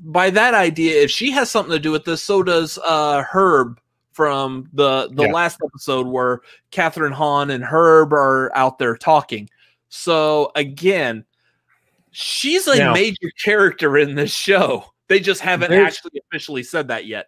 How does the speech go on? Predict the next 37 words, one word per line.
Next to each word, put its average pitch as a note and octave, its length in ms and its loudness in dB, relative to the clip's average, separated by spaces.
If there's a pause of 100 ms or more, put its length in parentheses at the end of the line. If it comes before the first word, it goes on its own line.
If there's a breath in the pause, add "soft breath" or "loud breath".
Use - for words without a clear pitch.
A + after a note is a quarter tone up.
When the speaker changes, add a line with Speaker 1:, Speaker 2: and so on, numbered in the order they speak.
(640)
Speaker 2:
That's, F3+ 400 0
this F3+ 280 0
all D#3 300 4
feels C#3 540 2
accurate. A#2 400 -2
It A2+ 100 -6
feels D#3+ 340 0
true. C#3 340 4
It C3+ 100 -4
feels C3+ 220 0
a A#2 40 -4
hundred C#3+ 360 -4
percent C3 260 -6
like A2+ 160 -4
this A#2+ 180 -12
has B2 360 -4
to B2 100 -6
be, A2 480 -6
this A#2 180 -8
has A2 220 -2
to A#2 80 -10
be G#2 220 -8
it. G2 140 -8
She's A2+ 200 -10
gotta A2+ 160 0
be C3+ 120 0
Agatha B2+ 300 -2
Harkness. A2+ 400 -2
She's A2 160 -10
gotta A2+ 220 -2
have B2+ 180 -2
a B2+ 80 -4
major B2+ 260 -4
role A2+ 260 -2
in G#2+ 60 -8
this G#2+ 140 -8
show. A2 400 -4